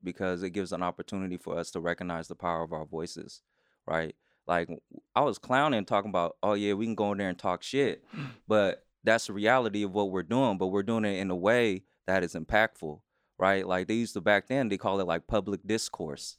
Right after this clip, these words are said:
Speaker 2: Mm.
Speaker 1: right? People would get on a soapbox and they would start talking about, like, the things, like, political issues that impact them,
Speaker 2: <clears throat>
Speaker 1: right? And for incarcerated people, for people deprived of liberties,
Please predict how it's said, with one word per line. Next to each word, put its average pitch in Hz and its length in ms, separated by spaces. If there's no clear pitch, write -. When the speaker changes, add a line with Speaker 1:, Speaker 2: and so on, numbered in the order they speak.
Speaker 2:
Mm. 104 320
Speaker 1:
right? 92 280
People 113 240
would 92 100
get 104 120
on 95 140
a 87 40
soapbox 92 600
and 92 80
they 101 60
would 98 160
start 90 220
talking 90 300
about, 87 320
like, 90 200
the 95 80
things, 113 420
like, 85 220
political 113 500
issues 101 420
that 80 180
impact 92 480
them, 87 280
Speaker 2:
<clears throat> - 340
Speaker 1:
right? 90 320
And 92 140
for 107 180
incarcerated 107 800
people, 107 320
for - 160
people 120 320
deprived 110 520
of 90 60
liberties, 101 640